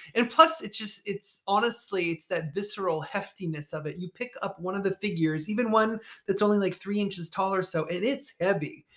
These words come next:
You're like, "Wow, okay, this is, like, a serious figure." 'Cause I think for a lot of us, especially when you're, like,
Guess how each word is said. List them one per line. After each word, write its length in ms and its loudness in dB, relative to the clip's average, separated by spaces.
You're 200 6
like, 280 2
"Wow, 360 6
okay, 300 4
this 220 -2
is, 100 -4
like, 160 2
a 40 -4
serious 600 0
figure." 500 -2
'Cause 180 8
I 100 6
think 240 -2
for 100 2
a 40 2
lot 180 6
of 80 4
us, 180 2
especially 520 0
when 160 2
you're, 260 -2
like, 180 0